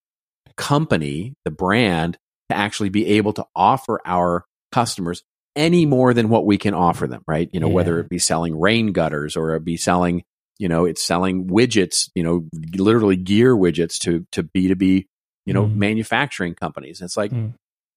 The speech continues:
Speaker 1: those, that's all true, except you do need to do that. If
Speaker 2: Yeah.
Speaker 1: you're gonna differ, because with technology, it's not just the messaging and the proliferation of content that's democratized. Technology is democratizing everything from
Speaker 2: Mm.
Speaker 1: manufacturing to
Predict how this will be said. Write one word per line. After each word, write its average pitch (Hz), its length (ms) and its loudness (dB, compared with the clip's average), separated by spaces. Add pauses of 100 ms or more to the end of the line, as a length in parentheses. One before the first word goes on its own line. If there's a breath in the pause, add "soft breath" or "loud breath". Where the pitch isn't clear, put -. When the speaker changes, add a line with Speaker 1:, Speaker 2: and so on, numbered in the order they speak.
(100)
Speaker 1:
those, 131 220 2
that's 135 240 0
all 151 180 6
true, 117 600 0 (300)
except - 640 -4 (200)
you 180 340 0 (280)
do 190 440 4
need 90 280 -2
to 82 60 -4
do 78 220 -4
that. 69 300 -12 (340)
If 107 100 -4
Speaker 2:
Yeah. 98 80 0
Speaker 1:
you're 135 120 4
gonna 131 160 4
differ, 123 340 0
because 120 480 0 (300)
with 120 200 -2
technology, 131 760 2
it's 101 160 -4
not 156 220 -2
just - 260 -2
the 113 80 -2
messaging 87 880 0 (180)
and 90 220 -2
the 85 180 -2 (280)
proliferation 101 680 2
of 78 140 -6
content 139 480 0
that's 80 180 -4
democratized. 76 800 -6 (400)
Technology 143 580 2
is 95 140 0
democratizing 85 840 -2
everything 90 640 -2
from 101 180 0
Speaker 2:
Mm. 104 40 2
Speaker 1:
manufacturing 104 960 0
to 82 340 0